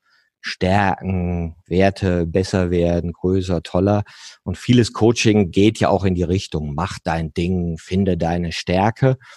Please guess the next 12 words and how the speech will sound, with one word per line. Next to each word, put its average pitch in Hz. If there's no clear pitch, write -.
Und -
dann 101
beschreibst 117
du 117
ja 90
auch 107
so -
einen 98
weiteren 95
Schritt, -
also 85
diese 85